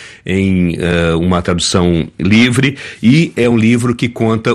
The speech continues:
um dos episódios marcantes, eh, no seu país natal, que é as Ilhas Maurício, um país lá do Oceano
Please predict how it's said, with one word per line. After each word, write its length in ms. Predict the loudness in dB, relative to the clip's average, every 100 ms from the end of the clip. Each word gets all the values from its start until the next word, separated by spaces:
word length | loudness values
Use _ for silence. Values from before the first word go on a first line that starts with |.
| 0
um 100 | 0
dos 160 | 0
episódios 640 | 0 -2 -2 0 0 -2 -4 0
marcantes, 960 | 0 0 0 0 2 0 -2 -4 -4
eh, 60 | -6
no 180 | -2 0
seu 140 | 0
país 360 | 0 2 2 0
natal, 400 | -4 -2 -2 -2
que 160 | -2 -2
é 40 |
as 180 | -2 -2
Ilhas 260 | -2 0
Maurício, 580 | 0 0 2 2 0 -2
um 40 | -2
país 380 | 0 0 -2 -4
lá 200 | -2 -2
do 140 | -4
Oceano 500 | -4 -2 0 0